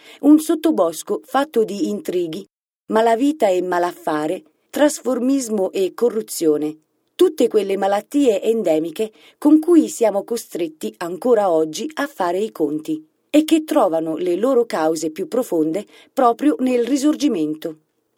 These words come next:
I capitoli del libro gettano una nuova luce sui protagonisti di quella vicenda, molto lontana dalle agiografie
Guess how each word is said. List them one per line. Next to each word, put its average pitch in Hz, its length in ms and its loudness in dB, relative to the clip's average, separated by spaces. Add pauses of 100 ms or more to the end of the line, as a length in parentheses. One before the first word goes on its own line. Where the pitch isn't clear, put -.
(100)
I 311 160 10
capitoli 311 560 2
del 175 180 2
libro 170 420 -2
gettano 240 460 2
una 175 220 0
nuova 208 320 0
luce 185 380 -2
sui 262 260 -2
protagonisti 247 720 0
di 240 140 -6
quella 190 260 -2
vicenda, 151 580 -4 (420)
molto 294 340 4
lontana 170 680 0
dalle 165 420 0
agiografie 180 840 -2